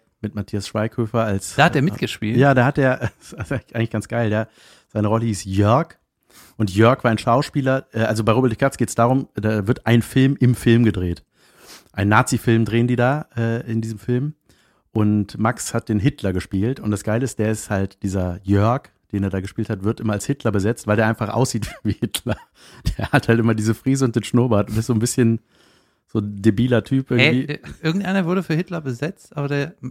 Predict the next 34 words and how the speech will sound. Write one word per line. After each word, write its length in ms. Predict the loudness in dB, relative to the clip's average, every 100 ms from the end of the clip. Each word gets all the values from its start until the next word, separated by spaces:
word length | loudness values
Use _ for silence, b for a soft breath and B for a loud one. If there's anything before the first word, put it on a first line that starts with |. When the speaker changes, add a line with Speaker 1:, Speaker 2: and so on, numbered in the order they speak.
| -16 _
Speaker 2:
Giermann 260 | -6 -4 -4
hat 100 | -6
ihn 100 | -8
gesprochen, 240 | -8 -2
Speaker 1:
Nein, 200 | 2 4
Speaker 2:
oder? 100 | 6
Speaker 1:
nein, 160 | 6 6
nein, 140 | 6
der, 100 | 2 -4 B B -6
der 80 | -2
Giermann 280 | 2 2 2
spielt 340 | -2 0 0
einen 160 | 0 0
Typen, 220 | 0 0
der 100 | 2
heißt 180 | 0 2
Jörg. 240 | 2 2 _ _ _ -2
Speaker 2:
Ah. 220 | 0 0 _ -6
Speaker 1:
Und 200 | -6 -2
dieser 280 | 0 2
Jörg 380 | 4 6 6 2 -4 _ _ _ _ _ _ _ _ _
spielt 600 | -8 0 4 4 2 -4 _
immer 280 | 4 6 6
einen 200 | 6 6
Hitler. 520 | 6 4 2 0 0 -4
In, 240 | -2 0
der 140 | 2 2
ist, 180 | 0
schaut, 300 | 2 4 4
der 80 | 4
spielt 440 | 0 2 2 0 -2
ein, 140 | -4 -2 -8
<laughs> 140 | -10
oh 100 | -16